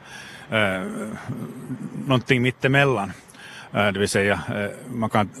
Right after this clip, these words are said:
till exempel lämna bort vissa valda delar, eh, av det. Och, och det där.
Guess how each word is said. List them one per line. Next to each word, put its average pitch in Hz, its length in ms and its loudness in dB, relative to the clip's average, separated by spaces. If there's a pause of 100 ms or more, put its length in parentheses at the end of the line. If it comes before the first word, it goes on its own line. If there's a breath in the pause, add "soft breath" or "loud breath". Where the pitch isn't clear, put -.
(140)
till 104 80 2
exempel 113 340 4
lämna 110 240 6
bort 110 220 6
vissa 104 300 2
valda 107 340 8
delar, 101 400 6 (200)
eh, 110 240 2
av 107 220 8
det. 104 100 0 (580 loud breath)
Och, 98 540 2
och 101 80 -2
det 104 100 4
där. 104 200 4